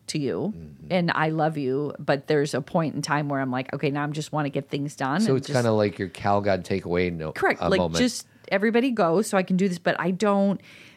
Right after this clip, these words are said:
Speaker 1: it's, you know, this whole conversation, you know, like, these gender norms,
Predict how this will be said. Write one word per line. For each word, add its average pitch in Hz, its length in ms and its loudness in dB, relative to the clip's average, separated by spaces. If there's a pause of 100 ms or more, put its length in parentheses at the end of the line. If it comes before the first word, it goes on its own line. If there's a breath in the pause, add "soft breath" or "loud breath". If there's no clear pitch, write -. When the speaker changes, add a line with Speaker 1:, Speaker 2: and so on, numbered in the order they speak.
(720 loud breath)
Speaker 1:
it's, 247 380 -2
you 269 140 -4
know, 262 380 2 (500)
this 349 200 0
whole 392 220 2
conversation, 185 720 0
you 190 60 2
know, 175 100 4
like, 170 240 2
these 170 180 -4
gender 180 320 2
norms, 160 380 0